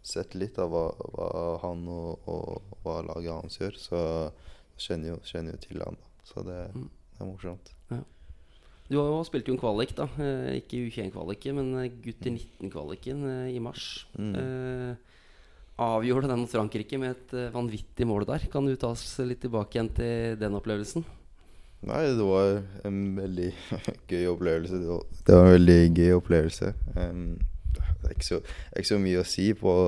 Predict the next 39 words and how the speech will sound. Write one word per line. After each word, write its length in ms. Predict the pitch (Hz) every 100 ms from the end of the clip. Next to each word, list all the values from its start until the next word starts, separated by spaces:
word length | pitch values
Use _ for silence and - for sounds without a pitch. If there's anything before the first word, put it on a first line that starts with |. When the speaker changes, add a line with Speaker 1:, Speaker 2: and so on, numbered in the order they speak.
| 90
Speaker 1:
altså, 220 | 87 85 82 76 - - - - - - - - -
det 80 |
var, 320 | 82 85 82 82
eh, 300 | 85 - - -
helt 260 | 90 - 85
utrolig 380 | - 90 85 92
også. 320 | 90 - 104 - -
Em, 760 | 92 90 87 87 87 92 - 127 - - - -
vi 80 |
måtte 240 | 101 92 101
jo, 140 | 98 92 - - - - -
vi 100 | 113
måtte 240 | 107 113
jo 80 | 113
vinne, 320 | 104 98 101 98 - 101
eh, 320 | 98 92 92
vi 200 | 92 90
også. 340 | 85 - 107 - - 87
Em, 560 | 90 85 85 85 85
det 140 | 87 -
var 80 | -
ikke, 320 | - - 90 90 87 85 - - -
Frankrike 380 | 85 85 82 95
er 120 | 85
jo 60 |
en 100 | 80
av 100 | 80 82
de 80 |
topplagene 720 | 82 85 - 87 82 85 82 80
i 80 | - -
Europa, 480 | 82 85 87 - 87
så 220 | - 87 82 - - - - - -
vi 120 | 104
var 200 | 101 101
jo 80 | 107
litt 120 | -
underdogs 460 | 95 92 92 95 -
der 160 | 95
også. 260 | 90 90